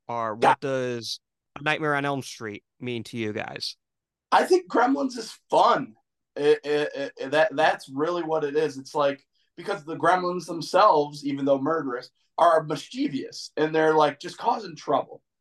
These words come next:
Speaker 2: And I think as a kid, when I first saw the, the Gremlins movies, you kind of related to the gremlins. Like, w-, wouldn't it be fun to just get in a tree,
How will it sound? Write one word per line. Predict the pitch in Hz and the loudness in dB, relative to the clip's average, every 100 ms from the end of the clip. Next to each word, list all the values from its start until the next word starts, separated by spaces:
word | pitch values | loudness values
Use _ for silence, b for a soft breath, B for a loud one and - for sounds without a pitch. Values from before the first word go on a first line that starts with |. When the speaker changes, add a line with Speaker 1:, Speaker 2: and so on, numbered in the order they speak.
| _ _ _ | _ _ _
Speaker 2:
And | 151 | 0
I | 151 143 | 0 0
think | 165 196 175 | -6 -10 0
as | 165 - | 0 0
a | 135 | -6
kid, | - 220 240 165 139 131 | 2 4 6 4 0 -4
when | 135 | -2
I | 131 165 | 2 2
first | 180 151 131 | 0 -8 -14
saw | - 131 127 | -10 -8 -8
the, | 120 - _ 117 | -12 -18 _ -20
the | |
Gremlins | 113 123 120 113 117 | -14 -12 -10 -12 -10
movies, | 120 113 110 110 - _ _ - | -8 -6 -6 -8 -12 _ _ -12
you | 143 | -12
kind | - 262 262 247 | 0 2 4 4
of | 226 156 147 139 135 | 2 0 -12 -20 -14
related | 151 156 156 156 139 135 | -4 -2 2 0 0 -6
to | |
the | 123 | -10
gremlins. | 120 123 107 - - 147 - - _ _ _ | -10 -8 -8 -12 -14 -12 -12 -16 _ _ _
Like, | 131 135 120 - _ | 4 4 4 0 _
w-, | 135 135 | -18 -14
wouldn't | 147 170 - | 2 2 4
it | 480 - | 2 2
be | 370 | -2
fun | - 139 143 185 | 0 2 2 0
to | |
just | 170 156 135 | -8 -8 -10
get | - 156 - | -8 -8 -6
in | |
a | 147 | -6
tree, | 117 135 139 156 156 | -6 0 4 2 0